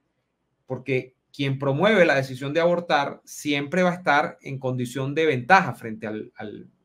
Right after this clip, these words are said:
al niño o la niña que se está gestando, porque, eh, ese niño o esa niña no se puede defender. Entonces, al tú abortar, tú estás tomando una decisión, primero estás arrebatando una vida, ¿no? Este es el, el concepto de Milei. Yo me estoy metiendo en el concepto de Milei. Yo no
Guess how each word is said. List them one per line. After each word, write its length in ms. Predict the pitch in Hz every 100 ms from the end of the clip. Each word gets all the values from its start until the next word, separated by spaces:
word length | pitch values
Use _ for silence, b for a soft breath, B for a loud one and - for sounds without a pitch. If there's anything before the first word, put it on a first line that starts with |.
| _
al 160 | 110
niño 300 | 120 202 170
o 40 | 117
la 100 | 107
niña 240 | 127 139
que 80 | 156
se 100 | 127
está 140 | 127
gestando, 480 | 127 151 160 143 139
porque, 560 | 143 143 139 170 170 -
eh, 260 | - 120 113
ese 200 | - 123
niño 220 | 156 151 165
o 20 |
esa 120 | 151
niña 180 | 160 156
no 80 | 139
se 120 | -
puede 200 | - 170
defender. 560 | 117 117 120 156 - _ _ _ _ _ _ _ _
Entonces, 360 | - 127 123 139 -
al 240 | 127 123
tú 180 | 139 143
abortar, 500 | 170 196 - 190 185
tú 60 |
estás 140 | 143 139
tomando 300 | 165 165 170
una 120 | 175
decisión, 540 | 175 180 - 175 151
primero 300 | - 143 180
estás 240 | 226 180 165
arrebatando 400 | 185 170 151 160
una 140 | 170
vida, 220 | 156 139
¿no? 260 | 117 156 185
Este 400 | - - 139 135
es 60 | 226
el, 120 | 508 -
el 100 | 165
concepto 420 | 156 139 165 170
de 80 | 202
Milei. 320 | 151 131 147
Yo 100 | 113
me 60 | 131
estoy 160 | 143 185 185
metiendo 300 | 196 196 208
en 60 |
el 80 | 185
concepto 360 | 139 123 131 160
de 60 |
Milei. 320 | 127 117 113
Yo 80 | 101
no 180 | 120 139